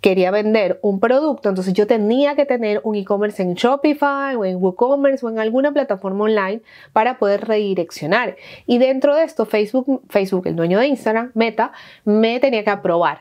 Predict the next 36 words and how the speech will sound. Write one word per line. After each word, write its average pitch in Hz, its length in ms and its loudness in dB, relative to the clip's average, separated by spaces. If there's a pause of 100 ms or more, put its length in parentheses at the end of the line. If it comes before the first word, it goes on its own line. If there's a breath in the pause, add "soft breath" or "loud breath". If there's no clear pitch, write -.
Entonces 202 240 0
era 254 140 0
como 247 200 0
un 247 80 -4
poquito, 254 720 0 (300 loud breath)
eh, 185 440 0 (180)
no 240 180 2
tan 247 220 0
fácil 220 440 0
para 185 200 2
un 190 60 -4
emprendedor 190 540 -2
poder 165 160 2
vender 175 380 0
un 185 140 -4
producto 170 420 -4
online. 160 340 -2 (540 loud breath)
¿Qué 269 100 6
pasa 277 360 0
ahora? 254 360 0
Entra 254 300 0
TikTok 269 420 -2
Shop 190 260 -2
y 254 140 0
quita 349 420 2
esto 185 300 -2
y 180 60 2
dice, 185 260 0
¿sabes 269 260 -2
qué? 349 160 0 (640 loud breath)
No 247 240 4
necesitas 294 840 0
redireccionar 190 1120 0
a 214 100 0
ningún 202 480 2
lado 190 440 0